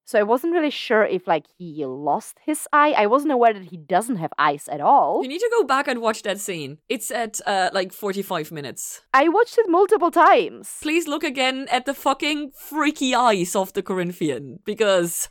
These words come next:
Speaker 2: I refuse to suffer alone through this. <laughs>
Speaker 1: The only time I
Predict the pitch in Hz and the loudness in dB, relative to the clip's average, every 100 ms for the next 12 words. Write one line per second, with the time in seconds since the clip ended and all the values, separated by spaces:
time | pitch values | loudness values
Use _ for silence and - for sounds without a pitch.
0 | _ 226 254 254 240 269 277 - 247 - | _ 2 2 -2 -2 0 0 0 -6 0
1 | 233 233 208 202 208 208 185 175 - 156 | 0 2 0 2 4 4 2 0 -2 -2
2 | 147 147 - - - 240 269 269 208 - | 0 -2 -2 -2 -2 2 2 2 -2 -6
3 | - - 381 262 285 330 370 381 277 320 | -12 -10 0 4 4 4 2 2 4 6
4 | 277 202 190 - 208 220 226 | 6 6 0 0 2 4 0